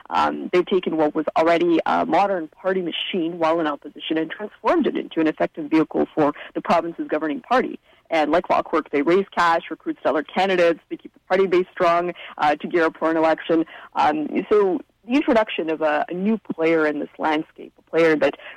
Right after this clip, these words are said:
really shouldn't have existed if the right was truly united, uh, does present a destabilizing force. And I don't know, I'm, I'm curious to see what happens.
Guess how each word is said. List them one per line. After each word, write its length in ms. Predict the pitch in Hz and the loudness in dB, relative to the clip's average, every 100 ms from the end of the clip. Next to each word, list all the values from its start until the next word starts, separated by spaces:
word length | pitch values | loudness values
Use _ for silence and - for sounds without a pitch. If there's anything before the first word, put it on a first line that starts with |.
| - | -2
really 280 | 226 226 | 2 4
shouldn't 440 | 190 - 247 254 240 | 2 0 2 4 4
have 120 | 165 | 2
existed 560 | 156 160 160 180 - 147 | 0 0 -2 -2 -6 -10
if 80 | - | -8
the 100 | 147 | -6
right 300 | 143 170 165 | 0 2 2
was 220 | 156 180 175 - | 0 -2 -2 -4
truly 220 | 180 170 | 0 0
united, 520 | 151 143 170 180 139 - - _ | 0 -2 0 0 -2 -6 -20 _
uh, 160 | 135 143 | -2 -2
does 260 | - 220 214 | 0 -2 -2
present 340 | - 185 156 156 | -6 -4 -4 -4
a 60 | |
destabilizing 720 | 147 151 - - - - - _ | -8 -10 -10 -20 -18 -20 -20 _
force. 220 | 143 - _ | -20 -20 _
And 160 | - 285 _ _ _ _ | -16 -16 _ _ _ _
I 140 | 622 640 | _ 0
don't 80 | |
know, 60 | - | 2
I'm, 160 | 208 - | 0 -4
I'm 100 | 262 | -6
curious 240 | - 339 320 | -2 -2 -2
to 80 | 277 | -4
see 80 | 262 | 0
what 160 | 214 214 | 0 0
happens. 440 | 165 - 156 240 | -2 -2 -2 -2